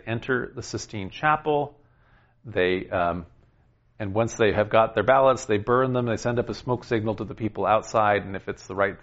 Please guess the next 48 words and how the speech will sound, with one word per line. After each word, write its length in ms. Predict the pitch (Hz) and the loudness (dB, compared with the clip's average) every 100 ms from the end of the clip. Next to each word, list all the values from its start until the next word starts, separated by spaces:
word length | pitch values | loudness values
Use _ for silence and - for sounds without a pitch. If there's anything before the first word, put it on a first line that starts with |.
| _ | _
color 460 | - 117 110 104 - - - - | 0 2 4 0 -2 -12 -12 -14
<laughs> 300 | - - - | -20 -20 -20
signal, 420 | - 139 113 110 107 | -4 0 2 2 0
then 220 | 104 101 | -2 0
they 140 | 95 | -2
say, 240 | - 98 95 | 0 0 0
"Habemus 640 | 95 113 107 127 127 120 | 0 2 2 2 -2 -4
Papam," 460 | - 143 143 147 127 | -6 -2 0 2 0
we 120 | 113 | -2
have 220 | 101 117 | 0 2
a 80 | 107 | 2
pope, 360 | - 123 120 - - | 2 2 2 -4 -18
and 120 | 110 101 | -16 -2
so 180 | 135 | 0
forth. 340 | 131 147 131 123 - _ _ - _ _ - | 0 0 -2 -2 -10 _ _ -20 _ _ -6
Uh, 200 | 98 90 | -2 -2
so 140 | - | -2
the, 220 | 95 90 90 _ _ _ _ - | -4 -4 -6 _ _ _ _ -14
the 80 | 110 | -2
dark 280 | 110 104 - | 2 2 0
smoke 300 | 117 107 104 | -2 -2 0
is 140 | 90 | -2
there's 200 | - 95 | -4 -6
no 120 | 110 | -4
pope 300 | 101 120 117 | -2 -2 0
yet. 220 | 117 113 | 0 0
The 100 | - | -2
white 240 | 98 104 104 | 0 0 0
smoke 340 | - 107 - | -2 -2 0
is 160 | 98 92 | -2 -2
the 80 | 107 | -6
pope 260 | - 107 | -2 -2
has 100 | 104 | -2
been 140 | - 95 | -8 -6
chosen, 560 | - 117 113 120 110 | 0 0 0 -6 -8
and 160 | 98 95 | -8 -6
the 60 | |
result 520 | 95 98 98 110 98 104 | 0 0 2 -2 -2 -4
is 100 | - | -8
tweeted 360 | - 101 95 | -6 -4 -4
around 220 | 92 90 | -2 -2
the 60 | 90 | -4
world 320 | 90 90 90 | -4 -4 -4
and 120 | 90 | -6
so 180 | - - - | -14 -20 -18
forth. 200 | - - - - - - | -18 -18 -20 -20 -20 -16
<laughs> 100 | 135 - _ _ - - - - - - _ | -16 -16 _ _ -20 -20 -20 -20 -20 -20 _
So 300 | - 113 95 | 0 2 2